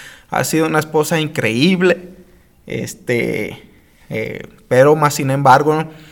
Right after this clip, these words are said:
creo que no veo adecuado que pongas tus zapatos y tenemos un lugar para donde acomodarlos.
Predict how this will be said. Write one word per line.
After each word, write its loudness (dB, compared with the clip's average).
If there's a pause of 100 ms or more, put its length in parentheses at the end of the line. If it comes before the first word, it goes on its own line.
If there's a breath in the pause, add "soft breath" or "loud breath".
(200 loud breath)
creo 2
que 4
no 2
veo 6
adecuado 6
que -12
pongas -6
tus -6
zapatos 2
y -10
tenemos -4
un -4
lugar -2
para -2 (400 loud breath)
donde 0
acomodarlos. 4